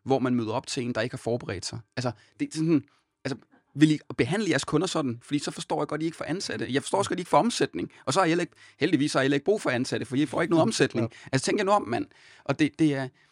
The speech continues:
Speaker 1: det er derfor, som jeg siger, det er derfor, at, at, at rekruttering for mig er det der krydsfelt, hvor jeg kan få lov til at bruge al den her kommercielle interesse, jeg har. Jeg synes, det er fucking sjovt at bygge forretning.
Speaker 2: Mhm.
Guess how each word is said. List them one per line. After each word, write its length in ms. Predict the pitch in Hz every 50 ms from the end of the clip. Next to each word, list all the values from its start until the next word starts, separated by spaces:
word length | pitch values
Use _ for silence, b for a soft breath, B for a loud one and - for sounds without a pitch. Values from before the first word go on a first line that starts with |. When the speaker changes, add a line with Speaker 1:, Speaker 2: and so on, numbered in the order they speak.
| b b _ -
Speaker 1:
det 60 | 139
er 40 | 120
derfor, 160 | 156 - 151
som 100 | - 143
jeg 80 | 135 131
siger, 140 | - 139
det 80 | 131 139
er 40 | 156
derfor, 160 | 160 - -
at, 100 | 151 - -
at, 240 | - - - - - -
at 240 | 123 117 - - -
rekruttering 420 | 120 120 117 - - 170 151 139
for 100 | - 131
mig 280 | 113 107 110 117 139 - -
er 60 | -
det 120 | 139 139
der 80 | - 131
krydsfelt, 440 | - - - 151 147 - - 123 110
hvor 160 | 117 120 104
jeg 140 | 117 147 165
kan 100 | - 185
få 100 | - 151
lov 200 | 139 131 143 160
til 120 | - -
at 80 | 147 131
bruge 360 | - 127 127 139 151 160 170 b b b b b b _ _
al 120 | - 156 147
den 100 | 143 156
her 80 | 160
kommercielle 460 | 143 - - 120 120 - - 175 - -
interesse, 420 | 143 - - - - 135 - -
jeg 100 | 110 117
har. 140 | 139 139 - -
Jeg 80 | 139
synes, 140 | - - 147
det 100 | - 151
er 40 | -
fucking 240 | - 151 139 135 -
sjovt 140 | - 90
at 60 | - -
bygge 160 | 131 113 -
forretning. 420 | - 101 113 117 - - 113 -
Speaker 2:
Mhm. 280 | 143 131 123 123 147